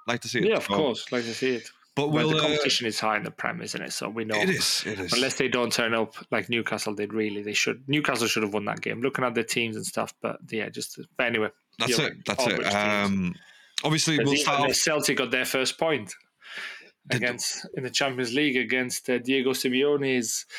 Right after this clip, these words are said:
Speaker 2: flipping, what's it
Speaker 1: Atletico.
Speaker 2: called? Atletico Madrid. And Simeone didn't really wanna shake hands with Brendan Rodgers. He just kinda walked down the tunnel.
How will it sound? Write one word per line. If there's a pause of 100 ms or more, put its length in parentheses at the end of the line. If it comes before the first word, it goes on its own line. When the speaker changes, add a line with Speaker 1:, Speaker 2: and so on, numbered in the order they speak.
(340)
Speaker 2:
flipping,
what's
it
Speaker 1:
Atletico.
Speaker 2:
called?
Atletico
Madrid.
And (340)
Simeone
didn't
really
wanna
shake
hands
with
Brendan
Rodgers.
He
just
kinda
walked
down
the
tunnel.